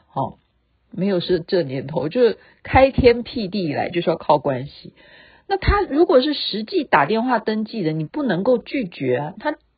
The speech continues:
就还有位子的话，他抢到，他就来了。所以我就怎么办？这个粉丝哦，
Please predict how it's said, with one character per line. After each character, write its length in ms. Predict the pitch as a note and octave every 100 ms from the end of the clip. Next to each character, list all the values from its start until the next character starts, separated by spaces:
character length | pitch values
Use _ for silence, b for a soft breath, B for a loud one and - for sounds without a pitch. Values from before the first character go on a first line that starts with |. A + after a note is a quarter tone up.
| -
就 140 | B3
还 160 | - C#4+
有 100 | A3
位 240 | C4+ B3
子 140 | D#3+
的 100 | C#3+
话， 140 | D3 F#3+
他 160 | -
抢 300 | B3 - G#3+
到， 280 | - F3 C3+ B B B
他 100 | -
就 140 | C4+ C#4
来 300 | D#3 A2 G#2+
了。 200 | A2+ - _ _ _ b b b b
所 160 | -
以 20 | E4
我 140 | F#3+
就 160 | E3+ A3+
怎 140 | -
么 140 | - F3+ -
办？ 240 | D3+ - - _ _ _ _ -
这 100 | F4
个 80 | C#4+
粉 300 | - C3+ A#2+ -
丝 180 | F#3 F3+
哦， 200 | C3